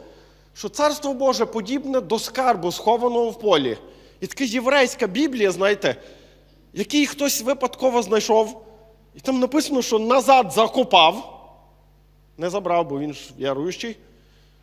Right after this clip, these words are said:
і пішов купувати це поле, щоб знов його розкопати на правах власника.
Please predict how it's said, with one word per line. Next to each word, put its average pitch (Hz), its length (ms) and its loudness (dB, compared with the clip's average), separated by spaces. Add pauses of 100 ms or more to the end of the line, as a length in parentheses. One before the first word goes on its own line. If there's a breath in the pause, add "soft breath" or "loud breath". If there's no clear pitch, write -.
(440 soft breath)
і 262 100 -2
пішов 262 520 0
купувати 262 640 0
це 226 140 0
поле, 294 380 2
щоб 220 220 -2
знов 247 340 4
його 226 160 4
розкопати 262 580 0
на 220 220 2
правах 247 600 4
власника. 190 960 0